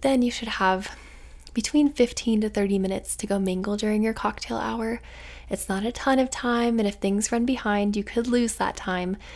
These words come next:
but that's a good compromise to not having your family members arrive so early or to do all of your portraits before. And maybe you just plan on entering, like, the last few minutes of the cocktail hour, so you get to go get a cocktail,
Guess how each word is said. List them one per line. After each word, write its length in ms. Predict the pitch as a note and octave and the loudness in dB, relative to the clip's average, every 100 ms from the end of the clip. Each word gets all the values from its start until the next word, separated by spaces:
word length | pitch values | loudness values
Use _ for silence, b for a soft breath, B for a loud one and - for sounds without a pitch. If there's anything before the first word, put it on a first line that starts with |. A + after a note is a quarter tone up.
| B B | B B
but 120 | - A#3 | 0 4
that's 200 | B3+ C4+ | 4 4
a 20 | |
good 140 | C#4 | 4
compromise 640 | - A3 G#3 G3+ F#3+ F#3 - | 4 2 2 2 2 0 -2
to 100 | G3 | -2
not 260 | F#3+ F#3 | -2 -4
having 300 | - F#3+ F#3 | -4 -2 -2
your 120 | F3+ F3+ | -2 -4
family 280 | F3 F3 | -4 -4
members 380 | F#3+ G3 G#3 G#3 | -4 -4 -4 -4
arrive 380 | F#3 F3 F#3 G3+ | -4 -4 -4 -4
so 240 | - B3 - | 0 0 2
early 420 | B3 C4+ C#4+ D4 | 2 4 4 2
or 180 | G3+ F#3+ | 0 -2
to 120 | - | -4
do 160 | G3+ | -4
all 240 | G#3 F#3+ F#3+ | -4 -4 -4
of 80 | F#3+ | -4
your 100 | G3 | -4
portraits 520 | - F#3 - - - | -4 -4 -6 -6 -6
before. 500 | G3 - F#3 G#3 C4+ B B B B B B B | -8 -6 -4 -4 -6 B B B B B B B
And 400 | A#3+ A#3 A#3+ B3 - - | 0 2 2 0 -4 0
maybe 340 | G#3+ A#3 E4+ | 2 4 6
you 180 | F4 D4 | 6 6
just 200 | C#4 - | 2 0
plan 240 | - A#3+ | 0 2
on 120 | A#3 A3+ | 2 0
entering, 340 | G#3+ - A#3 | -2 0 0
like, 160 | A3 - | -2 -2
the 80 | |
last 400 | A3+ A3+ - - | -4 -4 -6 -12
few 240 | - B3 C4 | -6 0 2
minutes 380 | C#4 D#4+ - G#3+ | 4 2 2 0
of 80 | |
the 80 | G3+ | 0
cocktail 420 | G#3 G3 - F#3 | -2 -4 -4 -2
hour, 340 | F#3+ F#3 F3+ F#3+ | 0 0 0 -2
so 160 | - | -2
you 60 | A3 | 2
get 140 | A3+ | 2
to 100 | - | 4
go 140 | B3 B3 | 4 4
get 100 | B3 | 4
a 60 | |
cocktail, 640 | A#3+ A#3 G#3+ - G#3 G3+ | 2 0 0 0 0 2